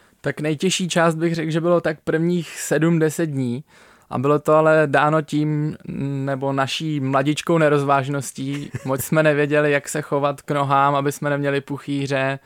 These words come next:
jak si nastavit správně batoh, takže to jsme tak dost trpěli, než jsme si všechno nastavili a, a oťukali. Potom už jsme se i docela sehráli, že jeden vařil, druhý stavěl stany. A samozřejmě hra kámen, nůžky, papír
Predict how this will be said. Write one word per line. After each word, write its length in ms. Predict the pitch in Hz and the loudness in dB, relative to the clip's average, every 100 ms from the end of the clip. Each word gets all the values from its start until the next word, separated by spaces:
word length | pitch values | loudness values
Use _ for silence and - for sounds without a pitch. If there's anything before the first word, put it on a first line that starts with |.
| _ - - - - - | _ -20 -20 -20 -20 -10
jak 200 | - 131 | -6 -4
si 120 | - 151 | 0 0
nastavit 420 | 143 - 147 143 | 0 0 0 0
správně 520 | - 147 143 143 151 | -2 0 0 0 2
batoh, 480 | 139 131 139 143 - | 0 2 2 2 -2
takže 300 | 139 143 151 | -4 0 0
to 120 | 143 | -2
jsme 240 | 143 160 | -2 0
tak 180 | 151 151 | 0 0
dost 200 | 156 156 - | -2 -4 -4
trpěli, 480 | 147 - 143 135 | -4 0 2 2
než 160 | 131 135 | -2 -6
jsme 180 | 147 135 | -6 -6
si 240 | 147 143 - _ _ _ _ _ _ _ | -4 -6 -8 _ _ _ _ _ _ _
všechno 320 | - 151 156 | -10 -4 0
nastavili 720 | 147 135 - 143 143 143 143 | 0 0 0 2 2 2 2
a, 100 | - | 2
a 360 | 139 139 135 135 | 2 2 0 -2
oťukali. 680 | 135 147 - 139 127 127 147 - | -2 -2 2 4 4 2 -2 -6
Potom 220 | 131 143 | -4 -4
už 100 | 135 | -4
jsme 140 | 143 | -6
se 160 | 135 147 | -2 -2
i 60 | |
docela 320 | 139 131 151 147 | -2 0 2 2
sehráli, 720 | - 127 139 139 139 143 139 | -2 -2 2 2 2 0 -2
že 260 | 135 135 127 _ _ - | -4 -4 -6 _ _ -6
jeden 260 | 135 139 | -2 0
vařil, 400 | 131 131 139 135 | 0 2 0 0
druhý 240 | 135 135 135 | -2 -4 -6
stavěl 440 | - 139 139 139 | -2 -2 -2 -4
stany. 460 | - 131 131 131 135 _ _ _ _ _ | -2 -2 0 -4 -8 _ _ _ _ _
A 80 | 131 | -6
samozřejmě 720 | 139 143 139 147 147 147 143 120 | -2 -2 0 -2 0 2 0 -2
hra 240 | 135 143 | 0 0
kámen, 360 | 131 139 143 139 | 2 0 0 -2
nůžky, 300 | 143 - 147 | -4 -6 -2
papír 460 | 139 - 139 135 | -2 0 0 0